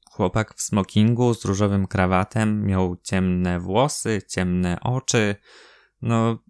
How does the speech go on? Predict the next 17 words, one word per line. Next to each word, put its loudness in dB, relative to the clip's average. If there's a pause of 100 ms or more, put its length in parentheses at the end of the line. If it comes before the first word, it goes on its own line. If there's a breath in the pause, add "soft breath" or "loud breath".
(140)
w -8
dobie 2
selfie 0 (920)
to -2
takie -4
trochę -2 (140)
nie 0
na 2
czasie. -4 (1300 loud breath)
Takich -2
historii -2
z -10
czasem 0
było 4
dużo, 0
dużo 2
więcej. 2